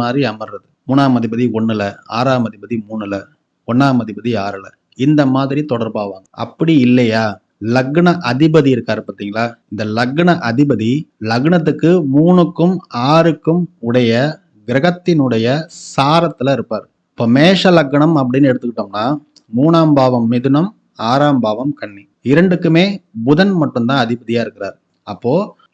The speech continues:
லக்னாதிபதி செவ்வாய் ஆயில்ய நட்சத்திரத்திலேயோ அல்லது கேட்டை நட்சத்திரத்திலேயோ அல்லது ரேவதி நட்சத்திரத்திலேயோ இருக்கலாம். அப்போ இவங்களுக்கு லக்னத்துக்கு மூணு, ஆறு தொடர்பு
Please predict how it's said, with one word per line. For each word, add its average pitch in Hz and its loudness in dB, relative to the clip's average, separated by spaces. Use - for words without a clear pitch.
லக்னாதிபதி 139 2
செவ்வாய் 117 2
ஆயில்ய 151 6
நட்சத்திரத்திலேயோ 101 -8
அல்லது 113 -4
கேட்டை 165 0
நட்சத்திரத்திலேயோ 104 -6
அல்லது 117 -2
ரேவதி 160 2
நட்சத்திரத்திலேயோ 107 -6
இருக்கலாம். 95 -8
அப்போ 117 -2
இவங்களுக்கு 160 4
லக்னத்துக்கு 156 0
மூணு, 180 4
ஆறு 156 4
தொடர்பு 147 2